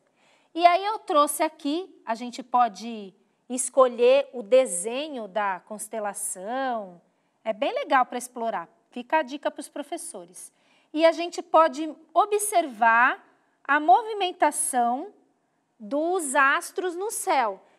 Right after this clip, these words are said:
Então, a gente tá vendo aqui o ponto cardeal sul, olha só. Então, o sul fica pra essa direção.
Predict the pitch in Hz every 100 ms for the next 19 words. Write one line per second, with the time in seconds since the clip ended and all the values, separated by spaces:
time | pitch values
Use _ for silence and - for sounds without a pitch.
0 | - 247 - 320 330 330 - 330 285 285
1 | 277 285 285 285 254 277 262 - - 262
2 | 220 240 226 220 - - 285 440 - -
3 | 226 220 - 240 180 _ _ _ _ _
4 | _ _ _ _ _ - 262 294 - -
5 | 359 370 320 - 247 254 240 294 392 381
6 | 247 247 233 - 226 220 240